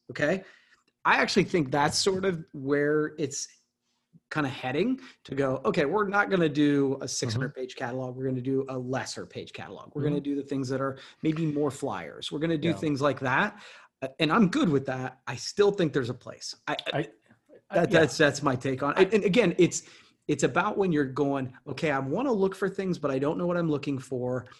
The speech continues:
Speaker 2: Right.
Speaker 1: I still don't think we've reached a tipping point where supplier websites are Amazon. Like,
Speaker 2: No,
Speaker 1: it's
Speaker 2: I agree.
Speaker 1: hard to shop. It's easier to
Speaker 2: Yeah.
Speaker 1: shop in a catalog if you're looking for ideas.
Speaker 2: Hell, they're not even a Walmart, so you're
Speaker 1: <laughs>
Speaker 2: right. Um,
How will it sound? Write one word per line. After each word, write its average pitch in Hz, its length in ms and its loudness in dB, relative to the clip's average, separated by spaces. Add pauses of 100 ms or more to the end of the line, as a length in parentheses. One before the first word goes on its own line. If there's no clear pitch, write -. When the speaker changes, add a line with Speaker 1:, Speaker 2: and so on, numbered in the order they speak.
(120)
Speaker 2:
Right. 98 300 2 (180)
Speaker 1:
I 139 100 -2
still 202 320 2
don't 214 180 0
think 180 220 -4
we've 143 160 0
reached 151 300 -2
a 139 60 0
tipping 147 340 -4
point 139 260 -8
where 127 120 -6
supplier 156 600 -4
websites 143 680 -2 (100)
are 127 240 -4
Amazon. 110 560 -8 (300)
Like, 147 100 2
Speaker 2:
No, 139 120 8
Speaker 1:
it's 110 80 6
Speaker 2:
I 139 80 -2
agree. 185 140 -2
Speaker 1:
hard 196 260 6
to 160 80 2
shop. - 580 -4 (320)
It's - 200 -4
easier 151 380 0
to 131 140 -6
Speaker 2:
Yeah. 113 40 -6
Speaker 1:
shop 180 460 -2
in 175 120 -2
a 156 60 -2
catalog 151 520 -2
if 143 100 -8
you're 139 80 -2
looking 127 260 -6
for - 160 -10
ideas. - 580 -14
Speaker 2:
Hell, 180 260 4
they're 123 100 2
not 127 220 2
even 139 120 0
a 135 60 0
Walmart, 120 560 -2
so 110 260 -2
you're 110 140 -2
Speaker 1:
<laughs> - 60 2
Speaker 2:
right. - 280 2 (460)
Um, 135 580 6